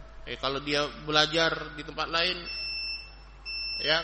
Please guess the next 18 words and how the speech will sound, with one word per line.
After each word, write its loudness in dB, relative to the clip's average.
kok -4
kurang 2
afdol 0
belajarnya. -2
Nah, -4
ini -6
sebagian 4
ada 4
yang 0
mengatakan -2
haram, 4
sebagian 0
yang 0
mengatakan -2
termasuk -2
pada 0
syirik -4
asghar 0